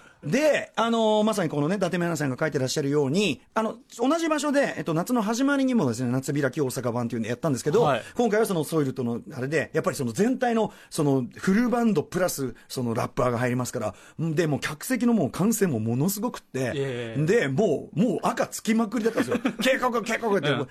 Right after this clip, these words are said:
Speaker 1: でも、「警告来てる、警告来てる、規制来てる、規制来てる」。で、最終的に二回ぐらい音小さくなっちゃったみたいなんですよね。
Speaker 2: はあ。
Speaker 1: でも、まあ、それは、まあ、盛り上がりすぎた、まあ、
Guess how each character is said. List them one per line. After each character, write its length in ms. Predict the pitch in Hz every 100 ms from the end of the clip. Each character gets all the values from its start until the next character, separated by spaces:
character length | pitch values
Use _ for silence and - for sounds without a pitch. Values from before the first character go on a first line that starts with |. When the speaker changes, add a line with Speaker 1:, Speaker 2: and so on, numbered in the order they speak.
| -
Speaker 1:
で 80 | -
も、 60 | 233
「警 80 | 359
告 100 | 320
来 60 | -
て 40 |
る、 60 | 302
警 60 | 277
告 160 | 277
来 0 |
て 120 | 254 220
る、 40 |
規 120 | -
制 120 | 311 262
来 60 |
て 80 | -
る、 60 | 254
規 60 |
制 80 | 269
来 60 | 233
て 40 | 175
る」。 40 | - -
で、 300 | 233 151 - _ -
最 220 | - 233
終 100 | 233
的 120 | 240 226
に 60 |
二 180 | 190 214
回 260 | 277 311 311
ぐ 80 |
ら 80 | 254
い 40 | 139
音 180 | 135 156
小 180 | -
さ 80 | 196
く 80 | 196
な 60 | 175
っ 20 |
ち 60 |
ゃ 20 | 175
っ 20 |
た 80 | 120
み 60 |
た 60 | 113
い 40 |
な 60 | 107
ん 40 |
で 60 | 101
す 20 |
よ 80 | 123
ね。 120 | 170 - _
Speaker 2:
は 880 | - - - 160 185 185 180 180 180
あ。 20 |
Speaker 1:
で 60 | 196
も、 80 | 190
ま 80 |
あ、 160 | 180 - -
そ 80 | 214
れ 80 | 220
は、 60 |
ま 80 | 226
あ、 100 | 123 -
盛 180 | 156 160
り 60 | 165
上 60 |
が 80 | 160
り 60 | 165
す 160 | - 220
ぎ 140 | 220
た、 100 | 233
ま 60 |
あ、 40 | 196